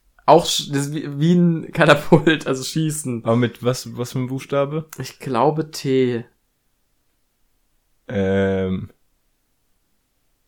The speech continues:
Speaker 2: eine Tanone.
Speaker 1: <laughs> Ähm, ah, Mann.
Speaker 2: <laughs> Hey, ich weiß nicht,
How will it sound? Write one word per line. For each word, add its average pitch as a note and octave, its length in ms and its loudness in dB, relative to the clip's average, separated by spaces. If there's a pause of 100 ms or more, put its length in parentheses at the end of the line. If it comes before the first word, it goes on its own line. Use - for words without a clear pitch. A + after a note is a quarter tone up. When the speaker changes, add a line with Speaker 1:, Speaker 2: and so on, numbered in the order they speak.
(200)
Speaker 2:
eine A2 140 0
Tanone. A2 680 -2 (140)
Speaker 1:
<laughs> C#3 1300 2 (920)
Ähm, A#2+ 680 0 (1600)
ah, B2+ 280 0
Mann. B2+ 920 2
Speaker 2:
<laughs> - 60 -20 (280)
Hey, E3 520 4
ich G#3 60 -8
weiß C3+ 200 -2
nicht, C3+ 140 -12